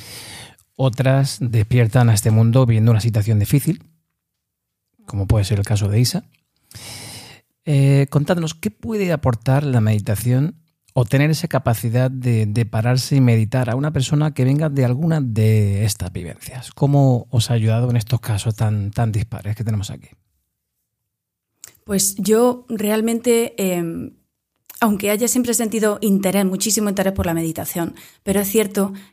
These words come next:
Speaker 2: que, mm, como te decía antes, eh, no siempre estamos dispuestos a coger tiempo para dedicarnos a nosotros mismos.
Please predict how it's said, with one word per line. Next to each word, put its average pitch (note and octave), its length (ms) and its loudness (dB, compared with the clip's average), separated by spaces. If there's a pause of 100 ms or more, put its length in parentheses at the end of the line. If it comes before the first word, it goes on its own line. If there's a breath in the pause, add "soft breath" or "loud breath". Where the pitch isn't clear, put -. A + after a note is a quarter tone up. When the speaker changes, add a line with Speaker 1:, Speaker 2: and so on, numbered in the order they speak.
Speaker 2:
que, E3+ 420 -4 (160)
mm, F#3+ 380 0
como F#3 240 -2
te F3+ 100 -6
decía G#3+ 380 0
antes, A3 380 0 (560 soft breath)
eh, G3 160 2
no A3+ 160 2
siempre G#3 240 0
estamos G3 320 0
dispuestos G3 520 -4
a F3+ 60 -8
coger F#3 340 -6
tiempo F#3+ 360 -2
para E3 180 -8
dedicarnos E3 460 -2
a - 20 -2
nosotros E3+ 400 -4
mismos. F3+ 380 -2